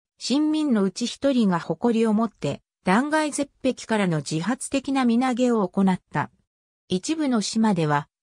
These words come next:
一切タフ制が取られたが、それ以外の地域は、一夫一婦制であっ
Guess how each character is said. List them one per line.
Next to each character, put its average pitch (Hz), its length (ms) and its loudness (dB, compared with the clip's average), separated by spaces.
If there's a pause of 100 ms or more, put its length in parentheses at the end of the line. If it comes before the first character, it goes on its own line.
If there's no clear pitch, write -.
一 175 120 0
切 269 360 -2
タ 277 140 -2
フ - 160 -12
制 262 260 -2
が 254 160 -2
取 240 140 0
ら 233 100 2
れ 214 120 0
た 160 140 -2
が、 147 220 0 (240)
そ - 180 -2
れ 254 160 2
以 247 120 0
外 269 240 0
の 170 140 0
地 220 180 -2
域 190 200 -2
は、 160 160 0 (240)
一 165 160 -4 (120)
夫 269 60 -2
一 285 300 -4
婦 - 80 -12
制 254 260 0
で 202 140 2
あ 190 40 2
っ 190 80 -4